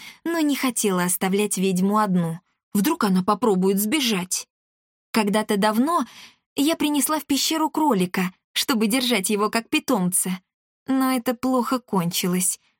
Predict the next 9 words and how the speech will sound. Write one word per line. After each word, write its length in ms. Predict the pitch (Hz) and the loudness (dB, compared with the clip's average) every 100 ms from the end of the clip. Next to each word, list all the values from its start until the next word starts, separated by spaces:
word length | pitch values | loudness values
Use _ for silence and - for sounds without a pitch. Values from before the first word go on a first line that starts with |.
| _ | _
Глупый 420 | 254 294 240 277 | 0 0 2 -2
кролик 380 | - 311 240 214 | 0 0 2 2
запаниковал, 840 | 208 233 262 254 277 285 339 247 - _ | 0 0 0 2 2 4 2 2 -4 _
попытался 560 | 311 247 262 311 - 311 | -4 -2 0 0 2 0
убежать 480 | 254 302 339 392 285 | 0 2 2 2 2
и 80 | |
утонул 480 | 294 294 302 269 311 | 0 2 0 2 -2
в 120 | 320 | -4
туннеле. 600 | - 269 202 190 185 190 | -2 0 2 2 2 0